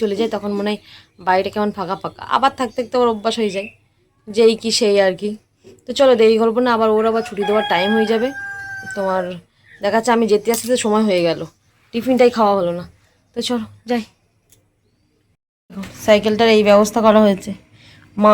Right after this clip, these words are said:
একটা কোথার থেকে পেপার টেপার নিয়ে এসছে, ওই না কোথা থেকে না, বড়দি একটা নতুন ব্যাগ কিনেছিল, তার মধ্যে এই পেপার ছিল। তো এটা আবার দেখলাম সকালবেলা সেলাই করে,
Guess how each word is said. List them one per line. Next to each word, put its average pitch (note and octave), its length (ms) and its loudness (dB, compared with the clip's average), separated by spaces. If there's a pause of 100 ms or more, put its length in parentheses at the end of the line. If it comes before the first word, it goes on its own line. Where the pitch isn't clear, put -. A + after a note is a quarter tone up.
(120)
একটা A3 220 2
কোথার A#3+ 260 0
থেকে B3+ 220 2
পেপার A#3+ 300 -2
টেপার B3+ 200 2 (100)
নিয়ে A3+ 200 6
এসছে, B3 240 -2 (880)
ওই A#3 80 8 (120)
না B3+ 100 10 (200)
কোথা C#4+ 180 8
থেকে E4 200 8
না, D#4+ 40 10 (100)
বড়দি D4+ 240 10
একটা A#3+ 140 8 (100)
নতুন A#3 260 6
ব্যাগ G#3 200 8
কিনেছিল, C4+ 280 4 (140)
তার A3 180 8
মধ্যে A#3+ 240 6
এই A#3+ 100 2
পেপার A3+ 220 2 (100)
ছিল। G3+ 140 -2 (600)
তো - 140 -6
এটা G3 220 4
আবার G#3 180 8
দেখলাম A#3 280 4
সকালবেলা G#3 380 4 (100)
সেলাই G#3+ 340 4
করে, C4+ 140 8